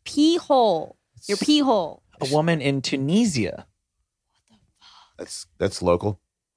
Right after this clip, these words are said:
Speaker 2: Yeah, that's just up the road.
Speaker 3: So it's not as easy to, it's not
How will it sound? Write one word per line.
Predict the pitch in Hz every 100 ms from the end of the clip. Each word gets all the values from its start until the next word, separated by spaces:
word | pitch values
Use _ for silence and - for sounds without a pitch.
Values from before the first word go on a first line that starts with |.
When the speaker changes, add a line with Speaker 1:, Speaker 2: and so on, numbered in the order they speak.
| _ _ _ _ _ _
Speaker 2:
Yeah, | 156 135
that's | 139
just | - 123
up | 117
the | -
road. | 107 110 110 - _ _ _ _ _ _
Speaker 3:
So | - 143 135
it's | 131 123
not | 160 175
as | 156 120 - _ _ _ _ _ _ _ _
easy | 131 143 131 131
to, | 113 -
it's | 120 107 -
not | 139 135